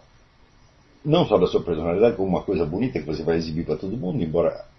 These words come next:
a exibição da, da, do que tem de bom na sua personalidade seja uma obrigação,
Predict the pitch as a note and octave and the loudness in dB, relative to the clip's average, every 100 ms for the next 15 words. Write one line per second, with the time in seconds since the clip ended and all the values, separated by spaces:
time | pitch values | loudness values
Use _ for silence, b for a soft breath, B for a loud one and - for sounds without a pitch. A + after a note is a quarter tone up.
0 | - F2+ E2+ E2+ D#2 C3+ A2+ E2 D2 - | -4 -4 -2 -6 -2 -2 0 -2 -4 -14
1 | - _ _ b b b b b - - | -20 _ _ b b b b b -20 -20
2 | - - F2+ F#2+ F2+ F#2 F2+ A2 G#2 E2 | -20 -12 0 0 0 -6 -4 -2 -2 0
3 | B2+ G#2 - F#2 E2 D#2 E2 E2 E2 - | 2 2 2 0 -2 -2 0 2 0 2
4 | C3 F#2+ F#2 F#2 A2 F#2 D#2+ G2+ G2 | 4 4 4 2 4 4 2 2 2